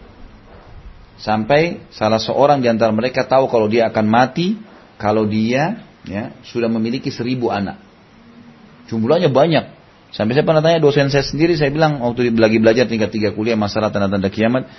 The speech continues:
"Apakah ada orang manusia di antara kita yang ikut bergabung dengan pasukannya Ya'juj Ma'juj?" Dia bilang, "Tidak ada." Nggak ada. Padahal jumlah mereka sangat banyak ya. Sampai kata Nabi sallallahu alaihi wasallam, mereka akan turun di dalam, di, di sebuah sungai di wilayah Palestina, nama Yor-,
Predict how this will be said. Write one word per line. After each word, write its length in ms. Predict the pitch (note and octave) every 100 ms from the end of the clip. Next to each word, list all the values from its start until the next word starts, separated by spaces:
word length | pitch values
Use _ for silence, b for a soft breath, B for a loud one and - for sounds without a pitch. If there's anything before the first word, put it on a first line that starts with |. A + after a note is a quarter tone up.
| B B
"Apakah 480 | - A2+ C3 C#3
ada 160 | D#3+ D#3
orang 240 | D3+ D#3
manusia 400 | D3+ C#3 D3+ D3+
di 80 | D3
antara 240 | B2+ C3 B2+
kita 240 | C3 C#3
yang 80 | C3+
ikut 160 | C3
bergabung 480 | B2+ A#2 A2 A#2 C3+
dengan 240 | A#2 A2 G#2
pasukannya 480 | G#2 G#2+ G2+ A#2
Ya'juj 160 | A2 A2
Ma'juj?" 240 | G2+ A#2
Dia 80 | C#3+
bilang, 160 | D3 F3
"Tidak 220 | D#3 A2
ada." 240 | A2 F#2+ - - - - - - - - - - -
Nggak 140 | E2+ G#2
ada. 100 | G2 D2+ - - -
Padahal 240 | E2+ A#2 C3
jumlah 240 | C3 B2+
mereka 240 | B2 C#3
sangat 240 | D3 B2+ A#2+
banyak 320 | B2 E3 D3+
ya. 160 | G#3 - B B B B
Sampai 160 | - F#2+
kata 240 | B2 A#2+
Nabi 160 | A#2+ B2+
sallallahu 160 | B2 A2
alaihi 100 | C3
wasallam, 100 | B2+
mereka 200 | A2+ C3+
akan 160 | C3+ A#2+ A2+
turun 220 | C3+ C#3
di 80 | A2+
dalam, 400 | G#2 A2+ B2+ A2
di, 160 | G#2+ G#2+
di 80 |
sebuah 400 | G#2+ G#2+ G#2+ G#2+
sungai 480 | - D3 B2+ A#2+ - - - -
di 320 | D#2+ G2 G#2 G2
wilayah 320 | G#2 G#2 G#2 G#2
Palestina, 640 | G2+ G#2 - C3 G#2+ - -
nama 240 | F2+ G2+
Yor-, 320 | G2 F#2 G#2